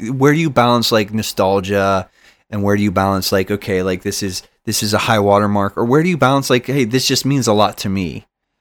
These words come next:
Like, I'm, I'm looking at those, like, top five,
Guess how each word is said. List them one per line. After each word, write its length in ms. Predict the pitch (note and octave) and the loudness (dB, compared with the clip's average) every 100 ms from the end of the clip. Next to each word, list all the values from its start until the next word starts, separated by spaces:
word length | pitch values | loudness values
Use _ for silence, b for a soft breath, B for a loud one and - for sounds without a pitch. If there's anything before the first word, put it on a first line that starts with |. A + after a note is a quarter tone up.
| _ _ _ _ - | _ _ _ _ 2
Like, 320 | C#3+ C3+ - _ _ _ _ _ _ - | 2 2 -4 _ _ _ _ _ _ -2
I'm, 180 | D#3+ - | 0 2
I'm 140 | F#3+ | 2
looking 300 | G#3+ B3+ G#3 | 2 2 2
at 120 | E3 | 2
those, 220 | C3+ A#2+ A2 | 4 2 4
like, 220 | G2+ - | 2 2
top 280 | A#2 G2 - | 0 0 0
five, 540 | E2+ D#2 C2+ - - | -4 -2 -4 -8 -16